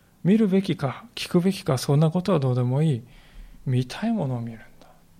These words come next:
聞きたいものを聞くんだ。まさにそういう性質があるんだということですよね。で、本当にこ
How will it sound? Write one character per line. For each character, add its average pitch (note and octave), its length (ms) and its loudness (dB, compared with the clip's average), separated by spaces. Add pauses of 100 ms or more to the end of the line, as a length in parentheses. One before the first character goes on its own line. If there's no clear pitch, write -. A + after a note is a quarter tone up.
(300)
聞 - 180 -4
き - 160 -12
た - 180 -6
い D4 60 -2
も F#3+ 140 6
の C3+ 80 6
を A#2+ 40 2
聞 - 180 -8
く C#3 120 -6
ん A2+ 80 -6
だ。 - 220 -16 (1200)
ま D3+ 60 -2
さ B3+ 120 0
に C4+ 120 0
そ D#3+ 160 4
う D#3 40 6
い D3+ 80 6
う C#3 60 4
性 C3 180 0
質 - 200 -6
が A#2 320 -2 (560)
あ B2 120 -2
る C3 120 6
ん D3 80 6
だ A2+ 160 -2
と D#3+ 100 -2
い E3 60 -2
う D#3+ 40 -6
こ F3 120 -10
と F3 100 -10
で E3 80 -8
す - 120 -10
よ E3 100 -14
ね。 G3 400 -6 (2750)
で、 D3 80 2
本 D#3 140 6
当 B3+ 140 6
に B3 80 8
こ F#3+ 1080 4